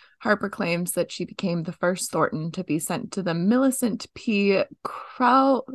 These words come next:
Crowthamer Sanitarium for criminally insane girls and women of good social standing.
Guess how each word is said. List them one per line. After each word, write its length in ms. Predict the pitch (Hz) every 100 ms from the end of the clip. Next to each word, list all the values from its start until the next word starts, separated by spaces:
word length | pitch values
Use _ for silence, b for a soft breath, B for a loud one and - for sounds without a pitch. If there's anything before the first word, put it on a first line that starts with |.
| -
Crowthamer 1200 | - 254 269 262 - 196 170 147 131 151 170 -
Sanitarium 920 | - - 190 202 208 226 180 151 160 165
for 140 | 175
criminally 580 | - 226 226 226 214 185
insane 480 | 185 175 175 170 170
girls 500 | - 165 165 165 160
and 160 | 175
women 320 | 175 185 185 175
of 160 | 165
good 240 | 165 165 -
social 340 | 160 165 170
standing. 600 | - 175 151 196 -